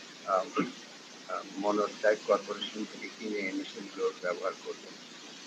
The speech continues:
যাই হোক, সেটি যখন হয়নি, সে তো অনেক বছর আগের কথা, কিন্তু এতদিনে যে তাও বাংলায় একটা সুন্দর,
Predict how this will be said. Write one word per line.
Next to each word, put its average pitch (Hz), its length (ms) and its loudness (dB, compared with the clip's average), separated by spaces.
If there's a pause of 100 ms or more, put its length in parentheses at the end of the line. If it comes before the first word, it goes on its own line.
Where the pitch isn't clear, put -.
(140)
যাই 113 200 10
হোক, - 160 4
সেটি 117 600 -6
যখন 107 220 2 (140)
হয়নি, 117 360 2
সে - 360 -4
তো 110 80 0
অনেক 101 300 2
বছর 104 260 0
আগের 95 200 4 (100)
কথা, 92 300 -4 (640)
কিন্তু 95 220 0
এতদিনে 117 500 6 (120)
যে 117 140 -6
তাও 117 160 10
বাংলায় 104 440 8
একটা 104 360 4
সুন্দর, 104 520 6